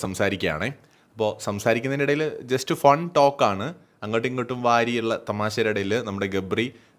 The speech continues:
ആ, കുഷ്ഠം എന്ന് പറയുന്ന, മനസ്സിൽ കുഷ്ഠം എന്ന് പറയുന്നത് ഒരു തമാശയായിട്ട് ഇങ്ങനെ പറഞ്ഞു. അത് just തമാശയാണ്, അതൊരു വഴക്കിൻ്റെ ഒന്നും ഭാഗമായിരുന്നില്ല. അപ്പോ നമ്മുടെ, ആ, രതീഷ് പറഞ്ഞൊരു കാര്യമുണ്ട്. മുമ്പൊരു സീസണിൽ ഒരു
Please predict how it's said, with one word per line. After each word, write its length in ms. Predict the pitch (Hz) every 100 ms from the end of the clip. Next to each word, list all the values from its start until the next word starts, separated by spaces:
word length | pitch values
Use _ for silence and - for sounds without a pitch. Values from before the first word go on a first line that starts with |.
| 90
ആ, 20 | 87 90 90 -
കുഷ്ഠം 400 | 139 - - 170 151
എന്ന് 120 | 135 123
പറയുന്ന, 240 | 110 104 107
മനസ്സിൽ 320 | 117 120 139 135
കുഷ്ഠം 280 | 113 123 113
എന്ന് 100 | 110
പറയുന്നത് 300 | 104 104 110 131
ഒരു 100 | 139 - 151
തമാശയായിട്ട് 600 | 151 170 202 208 131 113
ഇങ്ങനെ 160 | 107 120
പറഞ്ഞു. 220 | 143 95 - _ _ _ _ _
അത് 120 | 214 202 202
just 180 | 220 220 254
തമാശയാണ്, 420 | 170 160 151 120 110
അതൊരു 180 | 110 117
വഴക്കിൻ്റെ 420 | 113 120 120 131 131
ഒന്നും 140 | 127 120
ഭാഗമായിരുന്നില്ല. 560 | 110 110 92 98 78 104 - _ 113
അപ്പോ 400 | 160 123 156 - 120
നമ്മുടെ, 260 | 120 123 120 117 - _ -
ആ, 40 | 92 92 92 90
രതീഷ് 400 | 101 120 123 147 135
പറഞ്ഞൊരു 340 | 113 113 117 107
കാര്യമുണ്ട്. 340 | 95 95 85 90 90
മുമ്പൊരു 340 | 101 117 127 113
സീസണിൽ 400 | 107 110 101 110
ഒരു 100 | 101